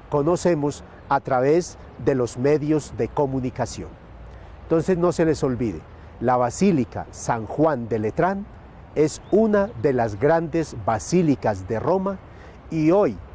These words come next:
la Iglesia nos invita para que pensemos un poco sobre el momento en el cual este templo fue dedicado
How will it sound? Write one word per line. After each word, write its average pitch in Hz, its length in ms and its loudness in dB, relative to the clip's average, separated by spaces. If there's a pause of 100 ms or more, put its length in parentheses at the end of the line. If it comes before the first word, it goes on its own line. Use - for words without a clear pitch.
(240)
la 135 220 4
Iglesia 143 560 2
nos 123 260 -2
invita 185 540 -2 (400)
para 139 240 2
que 139 240 2 (140)
pensemos 190 680 0
un 190 120 0
poco - 380 0 (440)
sobre 143 400 2
el 135 100 2
momento 170 480 2
en 180 100 4
el 151 140 0
cual 151 360 2 (380)
este 185 380 2
templo 123 520 0 (340)
fue 156 160 4
dedicado 165 680 0